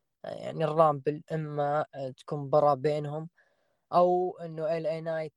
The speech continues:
يظهر في ال-، مباراة الرامبل، آه، مثلًا، خلنا نقول برقم سبعة مثلًا،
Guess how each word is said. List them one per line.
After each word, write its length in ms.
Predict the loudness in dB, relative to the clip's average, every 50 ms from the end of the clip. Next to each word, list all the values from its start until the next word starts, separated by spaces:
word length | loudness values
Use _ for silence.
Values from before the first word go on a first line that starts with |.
| -10 -6
يظهر 320 | -6 -6 -6 -8 -10 -12 -12 _ -8
في 260 | -6 -6 -6 -6 -8 -8 -8
ال-، 600 | -8 -8 -8 -8 -6 -2 0 2 2 2 0 -2
مباراة 340 | -2 2 4 6 6 6 6 2 -2 -6
الرامبل، 600 | -4 -2 0 0 -2 -2 -6 -8 -8 -8 -8 -10 _ _ _ _ _ _ _ -20 -20 _ _ _ _ -16 -10
آه، 380 | -8 -4 -4 -2 -2 -2 -2 -2
مثلًا، 400 | -2 -4 -4 -4 -4 -6 -6 -6
خلنا 260 | -8 -8 -8 -8 -8
نقول 200 | -8 -6 -8 -6 -2 0
برقم 240 | 0 0 0 -2
سبعة 340 | -4 -2 0 0 0 0 -2 -2
مثلًا، 420 | -2 -4 -2 -2 -2 -4 -4 -6